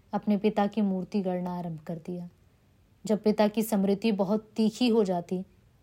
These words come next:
मेघा छैनी हथौड़ी एक ओर छोड़कर मूर्ति के कंधों पर सिर रखकर उसे आंसुओं से स्नान कराने लगती। वृद्धावस्था आ जाने पर धर्म रक्षक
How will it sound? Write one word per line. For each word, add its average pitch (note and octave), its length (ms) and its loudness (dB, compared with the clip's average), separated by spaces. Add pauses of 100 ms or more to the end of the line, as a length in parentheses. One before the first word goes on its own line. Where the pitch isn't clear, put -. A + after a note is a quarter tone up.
(100)
मेघा G#3 280 6
छैनी A3 380 4
हथौड़ी G#3+ 520 4
एक G#3+ 300 2
ओर A#3 200 6
छोड़कर F3+ 520 -4 (440)
मूर्ति G3+ 320 2
के G#3+ 140 2
कंधों G3+ 340 0
पर G3 160 -2
सिर G#3+ 260 0
रखकर F#3 400 -4
उसे G3 260 -6 (100)
आंसुओं G3 320 -4
से G#3 160 -4
स्नान F#3 380 -4
कराने F3 380 -6
लगती। F3 360 -10 (1160)
वृद्धावस्था G3+ 600 2
आ G3 200 4
जाने F#3+ 300 2
पर G3+ 180 2
धर्म G3 340 0
रक्षक F#3+ 360 0